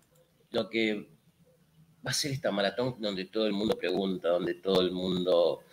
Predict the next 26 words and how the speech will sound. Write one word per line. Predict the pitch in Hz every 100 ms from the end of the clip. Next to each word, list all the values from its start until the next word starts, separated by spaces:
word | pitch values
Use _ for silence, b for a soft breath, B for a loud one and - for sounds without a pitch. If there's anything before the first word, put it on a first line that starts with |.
| b b b -
quiere | 104 104
saber | - 98 104 -
cosas. | 117 110 - 107 -
Y | 104
bueno, | 90 143 180 120 80
hay | 110
que | 135
esperar | 139 - 101 120
la |
información, | 107 90 78 82 - 110 110
si | 92
no, |
no | 95 92
podemos, | 95 98 98 98 95 - B B -
este, | 101 98
saber | - 92 98 104
absolutamente | 104 - - 98 101 101 98 95 98
todo. | 92 107 95 - B B
Pero | - 120 135
bueno, | 143 110 80
es | 95 -
una | 139
maratón | 104 95 87 95 110
que | 135 131 107 95 87 _ _ - - - - B B _ -
ya | 113 107
vimos, | 120 131 139 139 - -